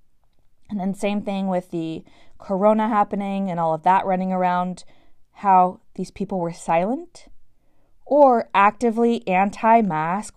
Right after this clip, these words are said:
or anti-vaccine. And I was like, "Wait, wait, wait, wait, wait, wait, wait. How are you guiding me in my business?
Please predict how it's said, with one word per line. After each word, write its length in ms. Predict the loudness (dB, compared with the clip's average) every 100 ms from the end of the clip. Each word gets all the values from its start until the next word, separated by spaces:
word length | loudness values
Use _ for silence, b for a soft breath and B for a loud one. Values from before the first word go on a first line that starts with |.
| -8
or 140 | -6 -6
anti-vaccine. 1160 | -8 -6 -2 -2 -2 -4 -6 -10 -10 -10 -14 -20 -20 _ _ _ _ _ _ _
And 120 | -2
I 60 | 0
was 100 | 4
like, 140 | 2
"Wait, 400 | 2 0 2 2
wait, 220 | 4 4 2
wait, 160 | 0
wait, 160 | 0 0
wait, 180 | 0 -2
wait, 120 | -4
wait. 240 | -10 -12
How 300 | -8 0 2
are 60 | 2
you 300 | 0 -2 -2
guiding 480 | 0 0 0 -2 -4
me 180 | -8 -8
in 140 | -8
my 140 | -8 -8
business? 760 | -6 -6 -8 -16 -18 -20 -20